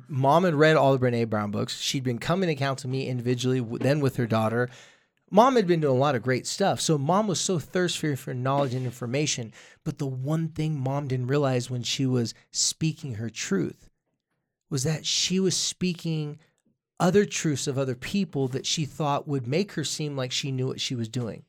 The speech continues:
See, her simple bas-, basic truths, meaning what she knew, it sounded like this. Instead of saying,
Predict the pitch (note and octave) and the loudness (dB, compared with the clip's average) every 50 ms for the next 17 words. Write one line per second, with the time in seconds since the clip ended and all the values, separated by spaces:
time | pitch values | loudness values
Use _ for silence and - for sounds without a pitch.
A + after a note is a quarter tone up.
0 | _ _ _ _ _ _ _ _ _ _ _ _ _ _ - - G3+ F#3 - - | _ _ _ _ _ _ _ _ _ _ _ _ _ _ -4 0 0 0 0 -2
1 | - - F#3+ G3 E3 - - - A#3+ A3+ - F3+ C#3 G#2+ D3+ E3+ A3 A3 - - | -2 0 2 2 2 2 2 0 0 0 0 -2 0 2 2 4 4 2 0 -4
2 | - - - A#2+ C#3+ E3 F#3+ - - C#3 - - - C3+ B2+ B2 - D3 D3 C#3 | -10 -10 -2 0 2 2 2 0 -4 -8 -10 -4 -2 -2 -2 -2 -2 -4 -2 -2
3 | C3 B2 B2 C#3 - - - - E3 C#3+ C3 C3 C#3 D3+ F3+ G#3 G#3 G#3 - - | -2 0 0 -2 -2 -2 -2 -2 -2 -2 -2 -2 -2 0 -2 -2 -4 -6 -14 -20
4 | _ _ _ _ _ _ - E3+ E3+ - - F#3+ F3 E3+ D#3+ C#3+ C#3+ C3 B2 - | _ _ _ _ _ _ 0 0 2 2 2 2 2 0 0 0 0 -2 0 -2
5 | F3 - C3+ - - E3+ E3 C#3+ B2+ - E3 D#3 C3+ - E3 D#3 D3+ D3 C#3+ C3 | -2 -2 -2 -4 -8 -6 -4 -4 0 0 0 0 0 -2 -2 -2 -2 -4 -6 -8